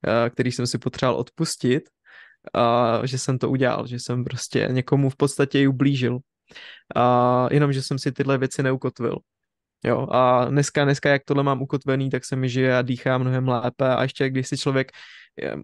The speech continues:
je, je, ještě to bych doplnil, a když už teda jste v tom, že jste něco takového udělali a dneska máte nastavený ten život správně a jdete tou správnou cestou, ale v minulosti jste měli nějaký křivdy, něco jste udělali, co jste třeba teďka toho litujete, tak to odpusťte, fakt si jako dejte zase,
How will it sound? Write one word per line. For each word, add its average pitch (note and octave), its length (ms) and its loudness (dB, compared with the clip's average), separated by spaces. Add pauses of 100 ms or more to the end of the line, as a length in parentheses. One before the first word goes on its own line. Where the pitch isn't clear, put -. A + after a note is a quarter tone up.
(140)
je, B2+ 240 0
je, G#2 240 -2
ještě B2 300 -2
to B2 100 -4
bych B2+ 180 -2
doplnil, B2+ 520 0 (320)
a A#2 80 -4
když B2 220 -2
už C3+ 100 -6
teda C3 200 0
jste C3+ 220 -2
v - 100 -12
tom, B2+ 340 0
že B2 320 2
jste C3+ 160 -8
něco C3 200 0
takového C3 320 2
udělali C3+ 460 2
a C3 60 0
dneska C3+ 280 -6
máte B2 320 -2
nastavený B2 500 -2
ten C3 180 -2
život B2+ 280 -2
správně B2 500 -2
a B2 40 0
jdete A#2+ 340 -4
tou B2+ 140 -8
správnou B2 460 0
cestou, B2 500 -2
ale B2+ 140 2
v C3 40 0
minulosti C3 480 -2
jste B2+ 200 -2
měli C3 260 2
nějaký C3 360 -2
křivdy, B2+ 500 2
něco B2 240 -2
jste - 180 -2
udělali, B2+ 480 2
co B2+ 120 -8
jste B2+ 180 -6
třeba B2 360 -2 (200)
teďka B2 320 0
toho C3 220 2
litujete, B2+ 640 2 (280)
tak - 160 0
to D#3 100 4
odpusťte, D3 500 0
fakt C3 200 -4
si - 120 0
jako C3+ 280 2
dejte C3 300 0
zase, C3+ 420 -2